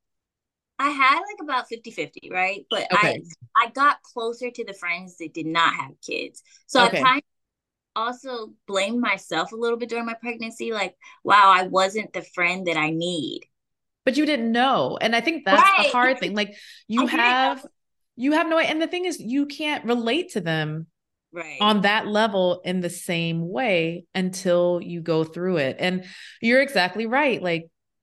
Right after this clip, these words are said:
Speaker 2: our relationships change because we have different expectations of one another and different ideas of one another. And, like, oh, you know, it could be Whitney's my homegirl. I go to her when I wanna talk about business, but also, like, we like to go out and have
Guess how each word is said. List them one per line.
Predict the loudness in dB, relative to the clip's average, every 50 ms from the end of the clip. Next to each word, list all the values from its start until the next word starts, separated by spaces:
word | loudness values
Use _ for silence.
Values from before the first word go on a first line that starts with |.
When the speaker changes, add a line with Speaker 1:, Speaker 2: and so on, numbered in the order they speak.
| _ 0
Speaker 2:
our | 0 0
relationships | 0 0 -2 0 -2 -2 -2 -4 -8 -8 -8 -8 -8 -8 -4
change | -2 0 0 2 0 -2 -2 -6
because | -8 -6 -4 -2 -2 -2 -2 -4 -4
we | -2 -2 -2
have | 0 -2 -2 -4 -4
different | -6 -4 -4 -2 -4 -4
expectations | -4 -6 -8 -8 -4 -4 -4 -2 -2 -4 -6
of | -4
one | -4 -4 -4 -2
another | -2 -2 -2 -4 -2 0 0 0
and | 0 0 -2
different | -2 -2 -2 -4 -4
ideas | -4 -4 -4 -6 -6 -4 -2 0 0 0 0 -2
of | -4 -8 -6
one | -6 -4 -4
another. | -2 -2 -2 -2 -2 0 0 -2
And, | 0 -2
like, | -2 -4 -4 -6 -8 -14 -20 -20 -20 -20 _ _ -2
oh, | 0 2 4 4 4 4 4
you | 2 -2 -2 -2
know, | -2 -2
it | -2 -4
could | -4 -6 -6 -4 -2
be | -2 -2 -2 0 0 -2 -2 -4 -8 -16 _ _
Whitney's | -8 -4 0 0 0 0 0 -2 -2 -2 -2
my | -2 -4 -2
homegirl. | -2 -4 -4 -4 -6 -6 -4 -2 -2 -2 -2
I | -2 -2 -4 -2
go | -2 0 0 0
to | 0 -2
her | -2 -4 -6 -4 -4 -4 -4 -4 -6 -6 -6
when | -6 -4
I | -4
wanna | -4 -6 -6
talk | -6 -8 -8
about | -6 -6 -6 -8 -8 -6
business, | -2 -2 -2 -2 -2 -4 -4 -4 -4 -4 -4 -4 -6 -6 -8 -12 -16 -20 -6 _
but | -2 0
also, | 2 0 0 -2 -4 -4
like, | -4 -4 -4 -2
we | -4 -2
like | -2 -4 -4 -4
to | -8
go | -6 -4 -2 -2
out | -2 -2 -4
and | -6 -8
have | -8 -10 -10